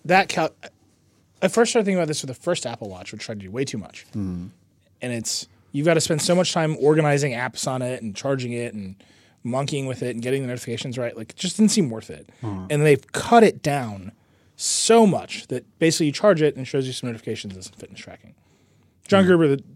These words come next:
Speaker 1: and Marco Arment, again, this week, were like, "Just kill the apps on the Apple Watch. Like, whatever, this is not worth it."
Speaker 2: Hmm.
Speaker 1: Um, that is right to me. Like, we're starting to understand that if you're gonna demand people care for something,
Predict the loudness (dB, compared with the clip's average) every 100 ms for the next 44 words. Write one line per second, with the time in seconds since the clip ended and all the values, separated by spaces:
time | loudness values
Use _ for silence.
0 | -8 -6 -4 -2 -2 -2 -4 -4 -2 -2
1 | -4 -6 -8 -10 -12 -10 -12 -6 -2 -2
2 | -4 -10 -14 -14 -14 -18 -20 -20 -20 -20
3 | -20 _ -16 -14 -14 -14 -16 -16 -18 -20
4 | -20 _ _ -14 -12 -12 _ _ -6 -4
5 | -4 -8 -12 _ _ _ _ _ _ _
6 | _ _ _ _ _ _ -20 _ -2 4
7 | 4 6 4 4 0 -6 -10 -4 -2 -4
8 | -10 _ _ _ _ _ -8 -6 -6 -10
9 | _ -8 -6 0 0 4 6 6 4 0
10 | 0 -2 -2 -2 -4 -8 -12 _ _ _
11 | _ _ _ _ _ _ _ -20 _ _
12 | -6 -4 -4 0 2 2 0 -2 -2 -2
13 | -4 -4 -6 -8 -6 -4 -4 -4 -4 -4
14 | -6 -8 -10 -10